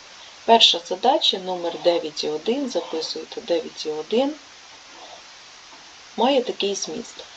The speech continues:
Площа основи піраміди дорівнює тридцять сантиметрів квадратних. Дані задачі можна розв'язувати без побудови малюнка. Дано площа основи,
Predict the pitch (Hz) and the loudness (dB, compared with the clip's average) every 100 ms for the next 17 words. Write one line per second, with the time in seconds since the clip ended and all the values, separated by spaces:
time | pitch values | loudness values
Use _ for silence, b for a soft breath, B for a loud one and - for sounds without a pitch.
0 | B B B - 226 370 - 233 208 - | B B B -4 4 4 6 4 2 0
1 | 240 220 - 180 175 185 277 247 - 175 | 0 0 0 0 0 0 -2 -2 -2 0
2 | 202 240 214 190 165 175 - 202 - 170 | 0 2 0 -2 -2 -4 -4 -8 -8 -6
3 | 165 160 160 - 160 - - - - - | -6 -4 -4 -6 -10 -10 -10 -8 -10 -12
4 | - - B B B - 294 277 233 240 | -16 -20 B B B 0 2 2 2 4
5 | 294 - 233 214 - 180 180 180 180 170 | 4 2 0 -2 -2 -2 -2 0 2 0
6 | 160 165 160 160 - 175 160 - - 151 | 0 -4 -4 -4 2 4 4 0 -8 -6
7 | 165 165 151 151 156 165 190 277 320 - | -4 0 2 0 -2 -2 2 0 0 0
8 | 254 - - - - - - - - - | -2 -2 -20 -20 -20 -20 -20 -20 -20 -20
9 | - - 202 170 160 160 233 - - - | -12 -2 0 0 -2 -2 -2 -6 -20 -12
10 | 214 269 339 - 190 165 - 160 160 156 | -4 0 4 4 4 0 -4 -6 -6 -4
11 | 180 | -4